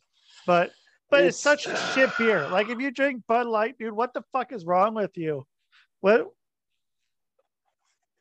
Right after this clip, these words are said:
Speaker 1: I don't know, dude. Bud Light,
Speaker 2: I,
Speaker 1: like,
Speaker 2: I know,
Speaker 1: that was
Speaker 2: I know a lot of people drink it.
Speaker 1: I
Speaker 2: I'm
Speaker 1: do too.
Speaker 2: really
Speaker 1: I do
Speaker 2: never,
Speaker 1: too.
Speaker 2: really never cared for it. I, I, I like Hefeweizen and Blue Moon and shit like that. I'm,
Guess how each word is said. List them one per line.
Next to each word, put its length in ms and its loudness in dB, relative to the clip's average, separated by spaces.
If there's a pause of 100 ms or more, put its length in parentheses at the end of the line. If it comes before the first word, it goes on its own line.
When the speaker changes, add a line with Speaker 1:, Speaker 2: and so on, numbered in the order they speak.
(160)
Speaker 1:
I 160 4
don't 140 2
know, 140 4
dude. 240 -6
Bud 200 0
Light, 220 0
Speaker 2:
I, 140 -4
Speaker 1:
like, 100 2
Speaker 2:
I 180 2
know, 100 -2
Speaker 1:
that 160 6
was 180 0
Speaker 2:
I 60 -2
know 100 2
a 40 4
lot 200 2
of 100 -6
people 340 -4
drink 300 -12
it. 180 -8 (520)
Speaker 1:
I 200 0
Speaker 2:
I'm 60 -4
Speaker 1:
do 120 -6
too. 160 -4
Speaker 2:
really 200 0 (180)
Speaker 1:
I 140 2
do 40 2
Speaker 2:
never, 260 0
Speaker 1:
too. 320 -2
Speaker 2:
really 640 -4
never 640 -4 (320)
cared 340 -4
for 240 -4
it. 80 -4
I, 140 0
I, 400 -2
I 40 2
like 320 -4 (800)
Hefeweizen 640 0 (360)
and 60 -12 (640)
Blue 220 -6
Moon 320 -2
and 140 -8
shit 180 -10
like 240 -12
that. 220 -10
I'm, 340 -10